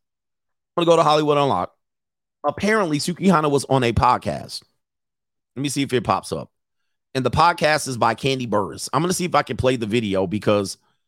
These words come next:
everybody's saying that the guy that, uh, Suki, the guy that was talking to Sukihana was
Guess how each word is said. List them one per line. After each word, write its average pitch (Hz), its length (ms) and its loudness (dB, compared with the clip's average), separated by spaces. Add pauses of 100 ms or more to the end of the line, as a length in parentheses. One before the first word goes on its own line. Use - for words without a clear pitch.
(140)
everybody's 170 520 0
saying 135 400 -2
that 113 360 0 (500)
the 120 120 -4
guy 143 400 2
that, 143 420 -2
uh, 107 540 2 (880)
Suki, 170 480 0 (140)
the 127 160 -2
guy 139 260 4
that 143 220 -2
was 120 120 -6
talking 147 440 0
to 127 40 -2
Sukihana 104 720 -2
was 113 200 0